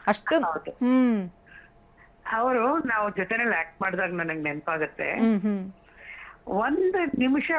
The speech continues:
Speaker 2: ಉಮೇಶ್ ಅಣ್ಣ ಸುಮ್ನೆ ಕೂತ್ಕೊಳ್ಳೋರಲ್ಲ, ತಮಾಷೆ, ತಮಾಷೆ. ಅಂದ್ರೆ ಏನ್ ಗೊತ್ತಾ ಅವ್ರದ್ದು ಒನ್
Speaker 1: ಹ್ಮ್,
Speaker 2: ಲೈನರ್.
Speaker 1: ಹ್ಮ್.
Speaker 2: ತುಂಬಾ ಒಂಥರ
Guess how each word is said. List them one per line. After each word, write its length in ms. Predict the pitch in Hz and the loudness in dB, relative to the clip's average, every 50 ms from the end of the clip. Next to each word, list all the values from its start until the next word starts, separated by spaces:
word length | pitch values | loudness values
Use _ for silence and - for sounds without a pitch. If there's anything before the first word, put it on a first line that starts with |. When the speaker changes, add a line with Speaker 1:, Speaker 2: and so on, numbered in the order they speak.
| 277 226 | 2 2
Speaker 2:
ಉಮೇಶ್ 300 | 214 220 226 220 - 233 | 2 0 -2 -2 -2 -4
ಅಣ್ಣ 180 | 208 208 208 | -2 -2 -2
ಸುಮ್ನೆ 320 | 208 - 208 190 - 196 185 | -2 -2 -6 -6 -4 -4 -4
ಕೂತ್ಕೊಳ್ಳೋರಲ್ಲ, 640 | - 190 180 180 - 196 190 180 175 175 165 160 | -2 -2 -4 -2 -2 0 0 0 2 2 0 0
ತಮಾಷೆ, 680 | 160 - - 160 175 185 208 233 240 226 - - 233 220 | 0 -2 -2 -2 0 0 0 0 -2 -2 -2 -4 -4 -2
ತಮಾಷೆ. 400 | 220 - 196 190 214 220 - - | -2 -4 -4 -2 -2 -2 -2 -2
ಅಂದ್ರೆ 260 | - 247 269 294 285 269 | 0 0 2 2 2 2
ಏನ್ 160 | 302 320 339 | 2 2 0
ಗೊತ್ತಾ 200 | 330 - - 269 | 0 0 -2 0
ಅವ್ರದ್ದು 280 | 240 233 214 190 208 | 0 0 0 0 0
ಒನ್ 120 | 190 190 202 | 0 2 2
Speaker 1:
ಹ್ಮ್, 120 | 226 240 | 4 4
Speaker 2:
ಲೈನರ್. 280 | 226 214 202 214 185 - | 4 4 2 2 0 -2
Speaker 1:
ಹ್ಮ್. 380 | - 214 208 202 196 185 175 - - - - - - - _ - | -2 -2 -2 0 -2 -2 -6 -10 -14 -18 -18 -20 -20 -20 _ -2
Speaker 2:
ತುಂಬಾ 680 | - 285 302 330 349 359 381 359 339 311 269 240 220 208 196 190 185 180 180 185 190 | -2 0 2 2 2 2 2 2 2 2 2 2 2 0 2 2 2 2 0 0 -2
ಒಂಥರ 200 | 190 - 240 | -2 -4 -4